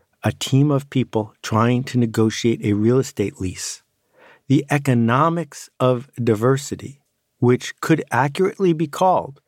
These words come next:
the economics of specialization, demonstrate that we come out ahead. Professor Scott Page has written about this several times,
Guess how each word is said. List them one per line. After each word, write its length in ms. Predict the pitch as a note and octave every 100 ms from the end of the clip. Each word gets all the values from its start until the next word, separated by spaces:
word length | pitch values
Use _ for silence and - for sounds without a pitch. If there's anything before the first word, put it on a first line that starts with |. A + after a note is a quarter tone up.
| _ _ _ _ _
the 160 | - A#2+
economics 640 | A2 G#2+ G#2+ C3 C#3 C#3 -
of 140 | A2+
specialization, 1080 | - - A2+ A#2 G2+ F#2 A2+ C#3+ - F#2+ G#2 - _ _ _ _ _ _ _
demonstrate 880 | B2+ D#3 G3 B2 - - - - - _ _ _ - - -
that 140 | B2+
we 100 | C3
come 260 | C3+ A#2+ G#2+
out 180 | G#2+ A#2
ahead. 500 | - A#2+ F#2+ - - _ _ _ _ _ _ _ -
Professor 460 | C#3 D#3 C#3+ D3+ C#3+
Scott 340 | - B2+ B2+
Page 260 | - B2 A2+
has 200 | A2+ G#2
written 320 | G#2 C#3+ B2+
about 300 | A2 G2+ G2
this 160 | A2+ -
several 400 | - G#2 C#3+ C#3
times, 420 | - F2 B2+